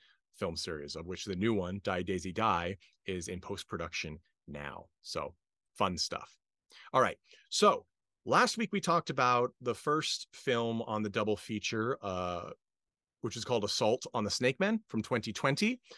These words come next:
Uh, we all had nice things to say about it, although, uh, uh, Mandy felt that this week's feature, Muppet Pastor, was, uh, more enjoyable. And it's interesting 'cause it is, I feel like, even though, like, I like both these movies, they're different.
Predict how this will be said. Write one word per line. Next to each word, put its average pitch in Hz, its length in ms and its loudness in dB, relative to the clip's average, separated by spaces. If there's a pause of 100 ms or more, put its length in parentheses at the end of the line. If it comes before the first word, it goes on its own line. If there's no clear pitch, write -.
(220)
Uh, 107 340 4
we 120 220 -2
all 156 220 6
had 147 180 2
nice 131 240 0
things 139 220 -4
to 123 80 -4
say 131 240 4
about 127 260 4
it, 147 160 0
although, 120 500 2 (240)
uh, 120 40 -6 (580)
uh, 135 260 -8
Mandy 131 720 2 (540)
felt 123 380 2
that 123 120 2 (100)
this 202 220 6
week's 127 380 -2
feature, 131 500 0
Muppet 120 300 0
Pastor, 104 540 0 (220)
was, 113 560 4
uh, 98 320 -2
more 127 400 6
enjoyable. 110 520 4
And 107 100 0
it's 127 140 0
interesting 120 400 -4
'cause 117 160 0
it 127 100 4
is, 147 220 2 (280)
I 117 60 -2
feel 160 200 2
like, 147 180 2 (340)
even 156 200 2
though, 139 100 4
like, 117 180 0
I 131 120 4
like 131 240 2
both 156 160 2
these 160 160 0
movies, 175 400 -2
they're 127 260 0
different. - 420 -4